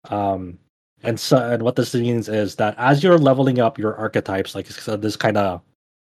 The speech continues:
you know, as you're, uh, ex-, like, beating enemies, uh, completing content, you're leveling up these archetypes, and along the way, these archetypes, uh,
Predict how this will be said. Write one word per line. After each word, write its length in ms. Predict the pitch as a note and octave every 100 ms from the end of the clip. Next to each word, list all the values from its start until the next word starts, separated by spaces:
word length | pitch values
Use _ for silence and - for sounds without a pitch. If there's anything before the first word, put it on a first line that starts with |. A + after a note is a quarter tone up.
| _ _ _ _ _
you 260 | A2+ G#2+ B2
know, 120 | G#2
as 80 | F#2+
you're, 220 | G2+ F#2+
uh, 440 | A2+ G2 F#2+ G2 G#2 B2+ - C#3+ - - A#2+ _ -
ex-, 240 | - - _
like, 180 | G#2 G2 _ _ _ _ _ _ _ _ _ _ _ _ B2
beating 240 | B2+ C3 B2+
enemies, 680 | A#2+ A#2 A#2 A#2 G#2+ - _ _ _ _
uh, 40 | G#2
completing 640 | G#2+ G#2 A#2+ A#2 A2+ A2 G2+
content, 560 | - G#2+ F#2+ G2 F#2+ - _ _ _
you're 100 | A2+
leveling 320 | A2 A2 G#2+ G#2+
up 100 | G2+
these 120 | F#2+
archetypes, 560 | A2+ G#2+ G#2 G2 F#2+
and 100 | G2+ A2
along 340 | A2+ B2+ C3
the 100 | A#2
way, 360 | A#2+ A#2+ G#2+ - _ _
these 160 | - A2
archetypes, 560 | A2 A#2 A#2+ G#2+ - -
uh, 400 | G#2+ G2 F#2+